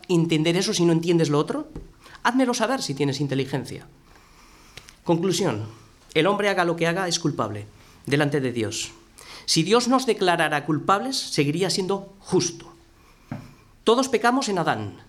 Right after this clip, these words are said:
y todos estábamos destituidos de la gloria de Dios. ¿Quién soy yo para contender con Dios?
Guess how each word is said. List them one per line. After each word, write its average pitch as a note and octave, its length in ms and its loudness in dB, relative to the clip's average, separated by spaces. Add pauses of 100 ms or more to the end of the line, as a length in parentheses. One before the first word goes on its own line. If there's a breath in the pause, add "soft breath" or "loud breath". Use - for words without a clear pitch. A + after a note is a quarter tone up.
(280)
y D#3 140 0
todos C4+ 340 2
estábamos C#3+ 480 0
destituidos F3 640 0
de F#3+ 80 0
la E3 100 2
gloria F3+ 380 0
de D3 100 0
Dios. A2 440 -4 (680 soft breath)
¿Quién A#3+ 140 6
soy G#3 200 2
yo G#3 280 2 (220)
para D3 180 0
contender D3 460 0
con B2+ 160 -2
Dios? A2 420 -6